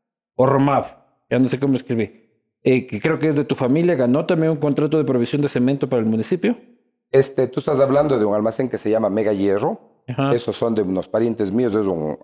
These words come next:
Speaker 2: almacén muy grande en temas de ferretería que tienen, creo que, cincuenta años de
Speaker 1: ¿Parientes? ¿Qué
Speaker 2: existencia.
Speaker 1: tan parientes?
Speaker 2: Son, el gerente es primo en segundo grado mío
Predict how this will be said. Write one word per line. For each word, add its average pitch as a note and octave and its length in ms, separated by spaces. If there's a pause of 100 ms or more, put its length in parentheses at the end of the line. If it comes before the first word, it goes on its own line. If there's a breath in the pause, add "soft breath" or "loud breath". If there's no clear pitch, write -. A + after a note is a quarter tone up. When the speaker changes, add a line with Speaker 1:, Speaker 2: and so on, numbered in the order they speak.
(140)
Speaker 2:
almacén G2+ 500
muy G#2+ 180
grande A2 360
en F2 80
temas G#2 260
de E2+ 80
ferretería A2 720
que E2+ 100
tienen, G#2 320
creo A2 260
que, D2 140
cincuenta A2 520
años A2+ 200
de F2+ 100
Speaker 1:
¿Parientes? D3+ 280
¿Qué F3 60
Speaker 2:
existencia. C#3 340
Speaker 1:
tan D3 80
parientes? D3 400 (180)
Speaker 2:
Son, D3 280 (200)
el A2 520
gerente C#3+ 400
es - 100
primo C#3 300
en G#2+ 80
segundo A2 400
grado F#2+ 280
mío G2 300